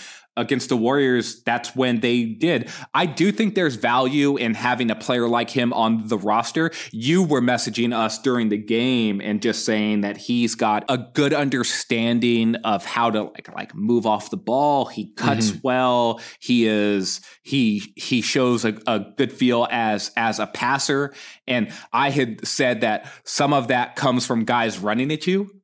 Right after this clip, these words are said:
Speaker 1: so much that if, if you've been a shooter
Speaker 2: Sure.
Speaker 1: your entire life, guys run at you and you know how to deal with guys running at you and, and how to make that pocket bounce pass or that over the top skip or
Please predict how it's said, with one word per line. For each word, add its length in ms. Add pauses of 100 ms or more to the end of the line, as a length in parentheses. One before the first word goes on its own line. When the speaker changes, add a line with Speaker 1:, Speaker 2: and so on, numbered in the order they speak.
(120)
Speaker 1:
so 240
much 340
that 280
if, 260
if 160
you've 200
been 120
a 60
shooter 400
Speaker 2:
Sure. 160
Speaker 1:
your 240
entire 480
life, 580 (140)
guys 340
run 320
at 120
you 240
and 120
you 120
know 160
how 160
to 80
deal 760 (380)
with 360 (200)
guys 320
running 320
at 180
you 240 (100)
and, 300
and 420 (200)
how 240
to 100
make 240
that 220
pocket 400
bounce 280
pass 360
or 160
that 200
over 240
the 80
top 300
skip 480
or 320